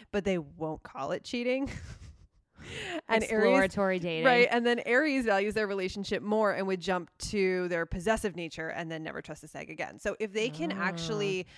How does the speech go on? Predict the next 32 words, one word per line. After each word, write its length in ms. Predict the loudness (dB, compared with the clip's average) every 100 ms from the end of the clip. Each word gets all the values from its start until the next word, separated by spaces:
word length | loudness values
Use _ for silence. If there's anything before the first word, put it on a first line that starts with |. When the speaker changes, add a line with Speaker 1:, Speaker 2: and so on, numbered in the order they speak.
| -20 _
Speaker 1:
find 340 | -2 -2 -2
a 40 | -2
way, 500 | 0 0 0 -4 -6 _ _ -2
I 60 |
mean, 200 | -2 -2 -10 _ _
they 160 | 0 2
know 260 | 6 4
that 120 | 2 -4
they 140 | -4
need 180 | -6 -8
this. 360 | -10 -12 -12 -12
Speaker 2:
Yeah. 220 | -10 -12 -16 _ _
Speaker 1:
They 460 | 0 4 4 2 -2
know 300 | 0 4 4
that 100 | 2
they 60 | -2
have 160 | -2 -4
the 60 |
power 200 | -4 -4
to 80 | -4
call 160 | -6 -8
each 140 | -8
other 140 | -8 -8
out. 320 | -8 -14 -20 _ _ _ _
So 200 | 0 0
I 100 | 2
think 200 | -2 -4
that 120 | 0
this 160 | 0 0
bond 300 | -2 -2 -2
works 220 | -6 -6
best 440 | -10 -8 -8 -12